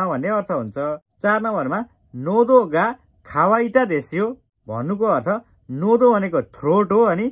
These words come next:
खावाइता भनेको चाहिँ सुक्यो भन्ने अर्थ लाग्छ है। अब यो एक अर्थले चाहिँ तिर्खा लाग्यो भन्ने अर्थ हुन्छ।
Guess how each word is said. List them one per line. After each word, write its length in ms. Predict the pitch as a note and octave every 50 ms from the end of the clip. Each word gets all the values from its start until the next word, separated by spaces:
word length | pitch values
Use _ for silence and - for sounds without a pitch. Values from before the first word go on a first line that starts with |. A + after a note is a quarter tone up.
| - _ _ _ _ _
खावाइता 680 | - C#3 D3+ F3 G#3 A#3 A#3+ A#3+ G3+ - B3+ B3 A#3+
भनेको 320 | F#3+ D3 C3+ B2+ B2 C3 A#2+
चाहिँ 200 | E3+ G#3+ A#3+ A#3+ - _ _ _ _ - -
सुक्यो 340 | - B3 A3+ - B3 B3 A#3+
भन्ने 180 | G3+ D3 B2+ B2+
अर्थ 220 | B2 A#2+ A2+ -
लाग्छ 300 | B2 A#2+ A2+ G#2+ G2+ -
है। 80 | C3 E3 G3+ G#3+ - _ _ _
अब 140 | D#3+ F#3 G#3
यो 120 | A3 A3+
एक 280 | G#3+ G#3+ B3 B3 B3 A#3+
अर्थले 400 | A#3 A3 F#3+ G3 F3+ E3 D#3+ D3
चाहिँ 240 | - F#3 G#3+ B3 C#4+ - _ _ _ _
तिर्खा 300 | A3 A#3+ A#3+ G3+ A#3+ A3+
लाग्यो 360 | A3+ A3+ A3 G#3+ G3+ A3+ A3+
भन्ने 200 | F3+ C#3 C#3+ F#3+
अर्थ 200 | G#3 F3+ D#3 -
हुन्छ। 280 | D#3 B2 A2+ A2 G#2 B2